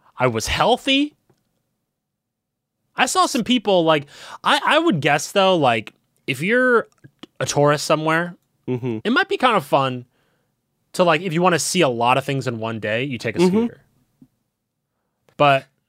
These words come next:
Speaker 1: I don't know, man.
Speaker 2: Okay, I got, I got a whole bunch of stuff I need to run down with you real quick.
Speaker 1: All right, go for it.
Speaker 2: Um,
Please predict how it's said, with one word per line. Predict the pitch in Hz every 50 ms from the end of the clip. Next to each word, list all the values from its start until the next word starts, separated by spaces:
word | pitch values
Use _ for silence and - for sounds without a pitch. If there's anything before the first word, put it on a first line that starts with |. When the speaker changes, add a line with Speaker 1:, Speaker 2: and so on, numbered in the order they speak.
| _ _ _ _ _ _ _ _ _ _ _ _ _ _
Speaker 1:
I | - 127 139 127
don't | 113 101
know, | 101 95 92 92
man. | 92 92 92 90 90 90 _ _ _ _ _ _ _ -
Speaker 2:
Okay, | 156 131 117 98 - - _ _ -
I | - 123 123
got, | 143 143 131
I | 113 131
got | 131 143 127
a | 120
whole | - - 175 180
bunch | 147 160 151 139 -
of | -
stuff | - - 131 113 -
I | 120
need | 110 107 95
to | 98
run | 98 101 98 98
down | 95 92 90 90
with | 90 - -
you | 80
real | 73 67 -
quick. | - - -
Speaker 1:
All | 113
right, | 110 104 98 98 101 _ _ _ _ _ _ _ _ _ -
go | - 113 104
for | - - 98 92 90 85
it. | 76 _ - -
Speaker 2:
Um, | 123 131 139 135 127 123 117 117 110